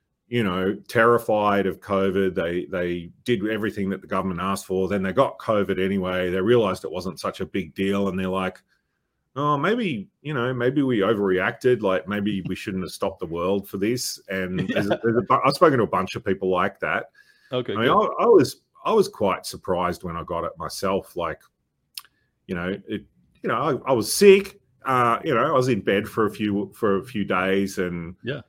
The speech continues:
Speaker 1: I felt tired for a few weeks. Like, fatigue was pretty bad. Apparently, that's a pretty
Speaker 2: Sure.
Speaker 1: common thing. But, you know,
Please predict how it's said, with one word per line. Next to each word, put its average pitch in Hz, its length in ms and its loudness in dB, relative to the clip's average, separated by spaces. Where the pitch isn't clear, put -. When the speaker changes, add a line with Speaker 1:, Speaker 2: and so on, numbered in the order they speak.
Speaker 1:
I 95 60 -2
felt - 280 0
tired 101 460 0
for 113 120 -2
a 104 60 0
few 113 220 -2
weeks. 117 380 0
Like, 101 240 0
fatigue 101 560 -4
was 101 160 -4
pretty 113 200 -4
bad. 107 360 -2
Apparently, 101 360 -2
that's 95 200 -4
a - 40 -20
pretty 101 180 -6
Speaker 2:
Sure. 92 40 -4
Speaker 1:
common 95 540 -4
thing. 117 380 -2
But, 143 300 0
you 202 60 -2
know, 120 180 0